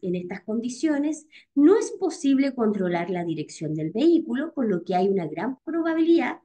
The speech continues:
de que no se pueda evitar el obstáculo. En este caso, la diferencia,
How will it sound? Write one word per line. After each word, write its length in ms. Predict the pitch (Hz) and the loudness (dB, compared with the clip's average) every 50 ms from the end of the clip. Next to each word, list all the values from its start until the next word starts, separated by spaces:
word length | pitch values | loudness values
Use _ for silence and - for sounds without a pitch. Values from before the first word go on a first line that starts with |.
| _ _ - - _ _ - | _ _ -20 -20 _ _ -6
de 180 | 277 359 359 - | -4 -4 -2 2
que 120 | 330 320 | 2 2
no 140 | 277 262 262 | 2 2 0
se 140 | 262 285 262 | 0 -2 -2
pueda 320 | 247 - 208 190 190 202 | -2 0 -2 0 0 0
evitar 360 | 196 185 180 165 - 156 151 | -2 -2 -4 -4 -4 -4 -4
el 140 | 147 147 147 | -4 -4 -6
obstáculo. 480 | 147 - - - - - - - _ _ _ _ _ _ _ _ _ _ _ _ - | -8 -8 -12 -16 -16 -16 -16 -16 _ _ _ _ _ _ _ _ _ _ _ _ -6
En 120 | 196 196 | -4 -4
este 200 | 185 185 - 226 | -2 -2 -2 -4
caso, 300 | 226 220 214 202 - 180 | -2 0 -2 -2 0 -2
la 100 | 160 160 | -2 0
diferencia, 840 | 165 170 175 - 240 247 277 277 202 165 147 - - 147 135 - - | 2 0 0 2 2 2 4 4 2 2 0 -2 -6 -10 -10 -12 -14